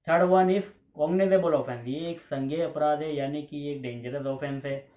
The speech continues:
अभी हम बात करेंगे इसका example के through। जैसे मान लीजिए ए जो चोर है, उसने B को बेचा।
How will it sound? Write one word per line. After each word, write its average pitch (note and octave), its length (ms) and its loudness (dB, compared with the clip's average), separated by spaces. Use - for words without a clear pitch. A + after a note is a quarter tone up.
अभी D#3+ 140 0
हम F#3 120 4
बात F3 240 6
करेंगे F3 260 2
इसका E3+ 200 0
example D3 460 0
के E3 140 -8
through। E3 220 -6
जैसे D#3+ 280 -4
मान D#3 240 -2
लीजिए D#3+ 420 -6
ए D3+ 220 -4
जो D#3 120 -8
चोर D3+ 280 -4
है, D#3+ 60 -4
उसने D#3 180 -6
B D3 560 -6
को D#3+ 80 -6
बेचा। D3 440 -2